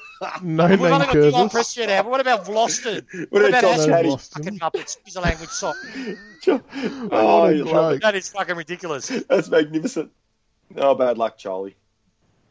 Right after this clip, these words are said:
Speaker 3: Bad luck, mate, but that's okay. They're a million points down. It doesn't matter now.
Speaker 2: I can't believe they've just listed
Speaker 3: Well done,
Speaker 2: three.
Speaker 3: Oleg.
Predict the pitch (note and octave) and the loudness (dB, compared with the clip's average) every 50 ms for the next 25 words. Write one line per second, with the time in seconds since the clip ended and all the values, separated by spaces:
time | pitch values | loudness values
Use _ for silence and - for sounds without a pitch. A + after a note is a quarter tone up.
0 | _ _ - C#3 C3 A#2+ A2 G#2+ G2 - _ - D#2+ D#2+ - - F#2+ A#2+ A#2 - | _ _ -6 -4 -4 -4 -2 -4 -6 -6 _ -12 -14 -12 -14 -6 -4 -4 -4 -2
1 | - A2+ G#2+ - F2+ E2 E2+ - _ _ _ _ _ _ _ _ _ _ _ A#2+ | -4 -4 -4 -6 -10 -12 -12 -18 _ _ _ _ _ _ _ _ _ _ _ -2
2 | A2+ A2 G#2+ A2 A2+ A2 G#2+ G#2+ - G2 F#2+ F2+ - - F2 E2+ E2 - _ - | 0 0 0 0 0 -2 -2 -2 -4 -4 -4 -4 -4 -6 -6 -6 -6 -10 _ -12
3 | D#2+ - G#2 F2 F2+ F2 D#2 D2+ - C#3 C3+ - - - - _ _ _ _ _ | -4 -2 -2 -2 -2 -4 -4 -4 -4 -4 -8 -10 -10 -12 -14 _ _ _ _ _
4 | _ _ _ _ _ _ _ _ _ _ _ _ _ - D#3+ D#3 D3+ - - D3+ | _ _ _ _ _ _ _ _ _ _ _ _ _ -8 -6 -6 -6 -6 -6 -6
5 | C#3+ D3+ C3 C3+ C3 B2+ B2+ B2 B2 B2 B2+ B2 B2 B2 - - B2+ C3 C3+ C#3 | -6 -6 -4 -4 -4 -2 -2 -4 -4 -4 -6 -6 -8 -10 -10 -4 2 4 6 6
6 | C3 B2 A#2+ A2+ A2+ A2+ C#3 C3+ B2+ A2 G2+ G2+ G#2 G#2+ G#2+ G#2 - - | 8 6 6 6 6 4 2 0 0 2 2 2 2 2 0 -2 -4 -12